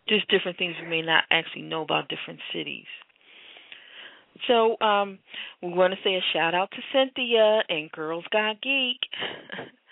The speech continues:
And there's another thing, just check out Urban Tech Fair. If you just go on Facebook, you can just put in Urban Tech Fair, join our group, like our page,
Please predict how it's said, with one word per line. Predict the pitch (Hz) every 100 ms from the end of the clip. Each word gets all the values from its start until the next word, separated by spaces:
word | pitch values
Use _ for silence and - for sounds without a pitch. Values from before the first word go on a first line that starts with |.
| - - - -
And | 180
there's | 180 180
another | 185 196 214 220
thing, | 202 180
just | 185 -
check | 220 202
out | 185 156 -
Urban | 180 202 208 226 247 -
Tech | 277 277 -
Fair. | 165 151
If | 151
you | 185
just | 180 170
go | 185
on | 165 -
Facebook, | 196 202 - - 208 208 208 - - - - -
you | 175
can | 165
just | 175 - - -
put | 190
in | 185 -
Urban | 175 185 196 -
Tech | 185 175
Fair, | - 175 170
join | - 170 165
our | 160 156
group, | - 185 196 202
like | 185 165 160
our | 170 160
page, | - 208 233 208 170 175